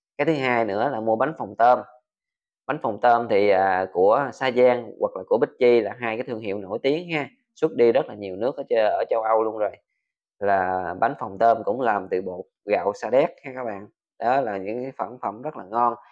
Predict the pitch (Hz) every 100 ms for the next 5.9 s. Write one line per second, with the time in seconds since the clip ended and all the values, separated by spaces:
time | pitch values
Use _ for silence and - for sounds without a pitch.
0 | _ _ 107 104 110 120 120 104 101 98
1 | 113 143 98 98 117 117 143 143 98 139
2 | 123 120 127 120 107 135 - 95 104 120
3 | 117 - 98 120 135 120 143 104 101 101
4 | 110 117 117 98 104 98 101 - 131 127
5 | 104 98 110 98 107 104 101 98 101